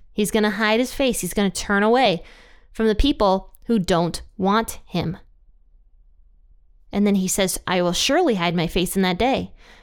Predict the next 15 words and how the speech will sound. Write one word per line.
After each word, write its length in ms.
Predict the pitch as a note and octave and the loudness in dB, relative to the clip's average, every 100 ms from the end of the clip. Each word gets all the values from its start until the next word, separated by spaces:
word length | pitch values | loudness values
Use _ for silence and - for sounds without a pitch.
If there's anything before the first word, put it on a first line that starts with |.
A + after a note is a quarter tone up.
| - | -8
for 140 | - | 0
all 100 | G3+ | 0
the 160 | F#3+ - | 0 -2
evil 240 | A3+ A#3+ | 0 2
which 180 | G#3+ - | 2 0
they 100 | G3+ | -2
have 120 | E3+ | 0
done, 320 | F3+ F#3 F#3+ - - - | 0 0 0 -4 -14 -4
and 100 | F#3+ | -2
that 100 | F#3+ | 0
they 100 | F3+ | 0
have 120 | E3+ | -2
turned 500 | - C4 A#3 E3+ D#3+ | -2 0 0 0 -4
to 200 | - G3+ | -4 -4
other 420 | - E3+ F3 E3 | -2 -2 -2 -4